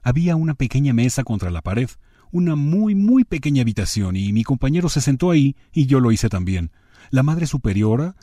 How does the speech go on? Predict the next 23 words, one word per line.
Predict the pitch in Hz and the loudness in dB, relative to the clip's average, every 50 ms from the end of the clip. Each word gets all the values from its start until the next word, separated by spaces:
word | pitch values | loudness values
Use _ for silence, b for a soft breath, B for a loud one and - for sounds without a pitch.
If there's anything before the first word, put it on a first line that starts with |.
| b b b | b b b
la | 117 113 | -2 0
de | 101 98 | 0 0
más | 92 98 117 120 - | 0 0 0 0 0
edad, | 135 120 113 107 110 | -2 -2 -2 -4 -4
fue | - - - 120 107 120 | -6 -4 -2 0 0 0
y | 151 165 151 - | 0 -2 -4 -4
trajo | - 117 117 107 - 120 | -2 -4 -4 -2 -2 -2
una | 120 123 123 120 | 0 0 0 -2
silla | 110 - 117 113 117 123 110 | -2 -4 -6 -4 -4 -4 -4
al | 107 | -2
lado | 104 104 104 110 107 | -4 -4 -4 -4 -2
nuestro, | 107 113 113 - - 160 156 | -2 -2 -4 -4 -6 -8 -6
sentándose | - 113 101 90 117 117 123 135 117 - 160 165 - B B B B B B B | -4 -4 -4 -2 -2 -2 -2 -2 -4 -4 -6 -6 -8 B B B B B B B
ahí | 120 127 143 165 175 185 | 0 0 2 2 2 0
a | 170 - | 0 0
platicar | - 135 117 - 123 - - 214 233 240 | 0 -2 -2 -4 -6 -6 -4 -4 -4 -2
con | - 196 156 | -2 -2 -2
nosotros. | 131 - - 123 113 101 - 92 87 - - - - - - _ _ _ - - | -2 -2 -2 -2 -2 -2 -4 -6 -8 -8 -12 -18 -20 -20 -20 _ _ _ -16 -8
"¿Cómo | - 247 220 208 156 | -6 -4 -2 0 -2
está, | - - - 120 110 | -2 -2 -2 -4 -2
padre?". | - 113 110 98 98 92 87 - _ _ _ - - - | -2 -2 -4 -2 -4 -4 -6 -8 _ _ _ -12 -4 -2
Dije, | 139 127 123 123 - - 110 | 0 2 2 2 0 0 -2
"Bien". | 95 92 95 113 143 160 143 | 0 0 0 2 2 0 -2